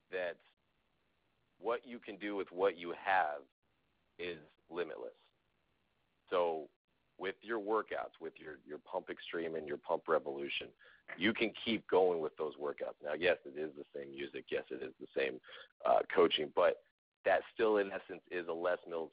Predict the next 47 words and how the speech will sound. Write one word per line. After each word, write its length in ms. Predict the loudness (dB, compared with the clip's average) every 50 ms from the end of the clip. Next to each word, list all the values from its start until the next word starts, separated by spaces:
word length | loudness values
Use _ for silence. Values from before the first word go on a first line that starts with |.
| -10
fifty-five 540 | _ -10 -10 _ -18 -8 _ 0 2 2 2
minute 240 | 0 -6 -8 -8 -10 _ -10
pump 240 | -10 -10 -10 -10
workout. 480 | -12 -10 -10 -10 -8 -8 -8 -8 -8 -10 -12 _ _ _ _ _ _ _ _ _ _ _ _ _ _ 2
So 340 | 4 4 6 4 2 0 -4 -8 _ _ _ _
just 240 | -2 -2 -2 -2 -2
because 320 | -10 -8 -4 -2 -4 -2 -4
you 160 | -8 -10 -10 -2 0
finish 240 | 0 0 0 -2 -4 0
that 160 | 2 4 4
workout 560 | 4 2 2 0 0 0 -2 -4 -2 -2 -4 -6
or 80 | -8
just 220 | -8 -10 -14 -14 _
because 180 | -14 -12 -12 -12
you 140 | -12 -14 -10
finish 220 | -8 -8 -8 -8
the 80 | -12 -16
program 640 | -6 -2 0 0 0 0 -2 -2 -2 -2 -6 -10 -14 _ _ _ _ _ _ _ _
doesn't 300 | 2 2 2 2 -4 -6
mean 320 | -6 -6 -4 -4 -6 -6
that 160 | -6 -8 -6 -6
you're 140 | -10 -6
done. 260 | -4 -2 -2 -2 -4 -6 -8
You 120 | -10 -10
can, 220 | -6 -6 -6 -6 -6 -12 _ _ _ _ _ -10 -10 -10 -10 -14 _ _ _
what 160 | 0 0 0 0
it 120 | -2 2
means 260 | 4 4 4 2 0
is 80 | -6 -8 -6
you 100 | -8 -10 -6 0
time 240 | 2 4 4 2
to 80 | 0 -2
get 160 | -2 -2 -4 -4 -8
some 80 | -6
more 240 | 0 2 2 2 4
weight 380 | 4 4 4 4 4 2 -4 -10 _ _ _ _ _ _ _ _ -2
on 140 | -2 -2 0
that 220 | -2 -4 -4 -2
bar 480 | -2 0 0 0 0 0 -2 -4 -6 _ _ _ _ _ _
and 120 | -16 -16 -14
start 280 | _ -6 -6 -6 -6 -6
pushing 260 | -10 -10 -10 -10 -14
yourself 380 | -14 -16 -14 -12 -14 -14 -14 _
a 40 | -14 -12
little 160 | -12 -12 -12
bit 140 | -16 -18 -14
more. 240 | -14 -12 -12 -12